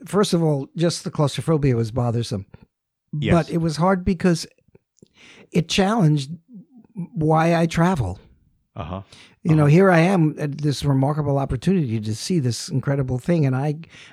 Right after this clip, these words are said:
Speaker 1: was having trouble doing it simply because of a thing inside my head that made me feel uncomfortable about claustrophobia. But
Speaker 2: Right.
Speaker 1: b-, so I should be able to do this. I should have,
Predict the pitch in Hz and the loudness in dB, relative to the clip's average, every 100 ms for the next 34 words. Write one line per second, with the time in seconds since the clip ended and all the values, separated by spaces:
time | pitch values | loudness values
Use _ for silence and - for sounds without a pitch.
0 | - 143 147 135 135 123 123 139 196 127 | -4 0 2 2 2 0 2 4 4 2
1 | 233 - _ _ - - - 170 147 147 | -2 -4 _ _ -12 -10 -4 -2 0 0
2 | 139 139 123 120 110 - 139 135 - 123 | 0 -2 -2 -4 -4 -2 0 0 -2 -4
3 | 120 120 117 120 123 165 143 120 - - | -2 -2 -2 -2 0 2 2 -2 -10 -20
4 | - - 135 135 127 127 139 127 123 135 | -10 0 4 4 4 2 2 0 0 0
5 | 156 - 139 117 127 - 120 110 - - | -2 -2 -2 0 0 0 -2 -2 -6 -4
6 | 139 160 113 - _ _ _ _ _ _ | -4 -4 -6 -10 _ _ _ _ _ _
7 | 143 156 - - - _ _ 117 95 98 | 4 4 4 -16 -20 _ _ -8 -6 -8
8 | - 160 - - 170 165 - _ _ _ | -4 -4 -4 4 6 6 4 _ _ _
9 | _ _ _ - 165 165 226 208 226 247 | _ _ _ -4 0 2 0 0 0 0
10 | 208 - 170 233 254 277 - 170 - 208 | -4 -4 4 4 6 2 4 2 2 -2
11 | 170 | -2